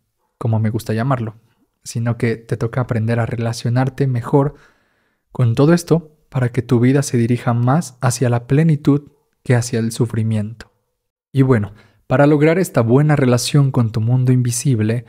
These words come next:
que incluye tu mente, tus pensamientos, emociones, deseos y conciencia, es necesario aprender a tomar el control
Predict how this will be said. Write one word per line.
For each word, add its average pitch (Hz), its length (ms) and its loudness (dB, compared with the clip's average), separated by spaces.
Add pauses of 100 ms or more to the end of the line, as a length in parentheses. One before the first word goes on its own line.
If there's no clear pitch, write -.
(340)
que 117 100 -2
incluye 117 420 2
tu 113 140 -6
mente, 120 400 0
tus 113 240 -6
pensamientos, 117 760 0
emociones, 110 640 -2
deseos 113 500 -4
y 117 60 -6
conciencia, 120 840 -2 (520)
es 160 220 4
necesario 147 480 2
aprender 120 380 2
a 120 160 0
tomar 113 300 0
el 117 140 -2
control 117 640 0